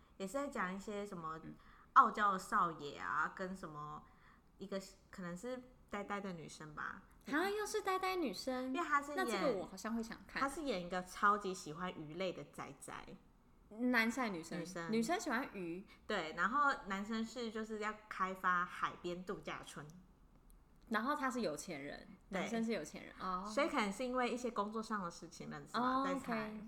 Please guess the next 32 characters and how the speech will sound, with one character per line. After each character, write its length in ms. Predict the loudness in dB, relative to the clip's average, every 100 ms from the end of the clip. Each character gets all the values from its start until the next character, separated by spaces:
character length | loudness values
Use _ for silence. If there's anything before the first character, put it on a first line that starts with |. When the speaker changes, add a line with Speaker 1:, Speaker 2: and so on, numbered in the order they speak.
| -8 -2
Speaker 2:
好， 300 | 0 0 0
那 100 | 0
他 80 |
们， 80 | 0
他 80 | 0
们 140 | 2
就 100 | 0
是 160 | 0 -2
一 140 | -2
个 1200 | -2 -2 0 0 -2 -2 -4 -6 -8 -6 -6 -8 -10 -18 -12
Speaker 1:
很 160 | -10 -4
酷 260 | -4 0 2
欸， 140 | 0
这 100 | 0
个 80 | -4
设 180 | -2 2
定。 100 | 6
Speaker 2:
这 80 |
个， 180 | 6 4 4
这 120 | 2
个 60 |
设 160 | 4 4
定 140 | 4
蛮 180 | 0 -2
酷 220 | -4 -4
的。 220 | -4 -6 -4
Speaker 1:
对。 100 | -2 -2 -4 -2
Speaker 2:
而 100 | 0
且 100 | 0
喜 160 | 0
欢 180 | 0 -2 -6
鱼。 260 | -8 -10